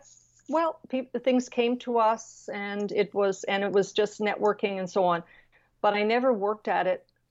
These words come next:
so exclusively. But when you're on your own, deciding to go into real estate, uh, as a, as a profession,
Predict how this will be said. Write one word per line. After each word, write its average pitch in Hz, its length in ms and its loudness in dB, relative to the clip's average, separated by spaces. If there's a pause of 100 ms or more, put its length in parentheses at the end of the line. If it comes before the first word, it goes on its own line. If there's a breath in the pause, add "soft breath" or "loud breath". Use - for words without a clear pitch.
(120)
so 214 240 0
exclusively. 202 760 -2 (260 soft breath)
But 190 180 2
when 247 260 2
you're 285 340 2 (600)
on 220 240 0
your 247 180 2
own, 196 360 0 (640)
deciding 208 540 0
to 240 100 -6
go 202 160 0
into 202 240 -8
real 202 220 0
estate, 185 540 -2 (120)
uh, 160 400 -4 (140)
as 165 200 -2
a, 175 180 0
as 175 200 0
a - 40 -2
profession, 180 720 -6